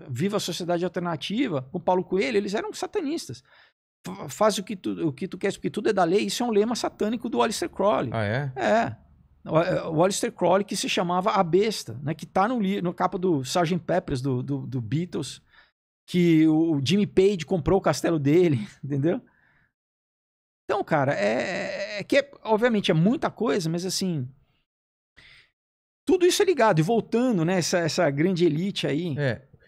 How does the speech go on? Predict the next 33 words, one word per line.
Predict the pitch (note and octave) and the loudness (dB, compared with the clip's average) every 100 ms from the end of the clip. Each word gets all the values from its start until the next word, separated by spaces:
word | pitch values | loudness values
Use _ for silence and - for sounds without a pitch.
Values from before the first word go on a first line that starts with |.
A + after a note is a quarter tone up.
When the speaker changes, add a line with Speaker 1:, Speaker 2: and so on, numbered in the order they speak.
| _ | _
Speaker 2:
Bilderberg, | C3 D#3+ D#3+ A#2+ A2+ | -6 -2 -2 -2 -2
explica | G#2+ - D3+ | -4 -8 -8
pra | C#3+ A#2+ | -4 -4
gente | A2+ G#2 | -4 -6
o | |
que, | - | -12
que | _ A2+ | _ -4
é | A2 | -2
exatamente, | F#2+ G2 G2+ G2 - | -4 -6 -6 -6 -8
pessoal. | - G2 | -10 -6
Você | - | 0
Speaker 1:
Então, | - | 2
Speaker 2:
até | - G3 | 4 2
Speaker 1:
é, | |
Speaker 2:
mostrou | - B2+ A#2+ | 0 0 0
Speaker 1:
a | - | 0
gente, | A2+ | 0
Speaker 2:
o | |
hotel | A#2 - A#2+ A2+ | 0 2 0 2
onde, | A2 F#2+ | -2 -2
Speaker 1:
é, | G#2+ A3+ | 2 2
a | E3+ | 2
gente | A#3 - | -2 -4
tem | A3+ | -4
Speaker 2:
onde | A#3+ | -2
Speaker 1:
que | |
Speaker 2:
ele | A3+ | -4
Speaker 1:
voltar | F#3+ G#3 A3 G#3+ | -4 -2 -2 0
um | A3 | -4
pouquinho | G#3+ A3 G3+ | -4 0 2
antes, | C#3 B2+ C3 | 2 2 -4
né? | C#3 F3+ F3+ _ | -8 -8 -12 _
É, | - C#3 C#3 C3 B2+ | -4 -2 0 0 -2